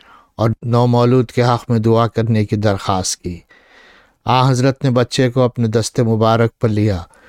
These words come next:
اور خدا سے دعا کی کہ پروردگار، اس بچے کو میرے دین کا حامی اور میری شریعت کا عالم بنا۔ آ حضرت نے مولود کا حضرت امیر المومنین علیہ السلام کی گود میں دیا اور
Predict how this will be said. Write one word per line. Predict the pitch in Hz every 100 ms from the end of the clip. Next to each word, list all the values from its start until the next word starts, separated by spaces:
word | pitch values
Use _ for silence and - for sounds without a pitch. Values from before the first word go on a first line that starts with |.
| - _ _
اور | 120 123
خدا | 139 131 127
سے | 135
دعا | 117 120 120
کی | 110 123 107
کہ | 113
پروردگار، | 107 107 117 123 120 120 123 135 135 - -
اس | 120 107
بچے | 113 - 123
کو | 107 113
میرے | 110 110
دین | 104 110 107 104
کا | - 101
حامی | 104 110 120 135 - _ _ _ _ _
اور | 107
میری | 110 113 117
شریعت | - 107 113 107 -
کا | - - - -
عالم | 110 110 117 98
بنا۔ | 98 92 - - _ _ _ _ _ _ _ _ _ _ _ _ _ _ _ _ _ _ _ _ _
آ | 127 139 135
حضرت | 139 147 139 147
نے |
مولود | 131 127 131 139 -
کا | 139
حضرت | 123 131 127
امیر | 123 127 131
المومنین | 127 123 127 131
علیہ | 131 120
السلام | 120 120 - 127 131 123
کی | 123
گود | 113 123 117
میں | 120
دیا | 113 120
اور | 120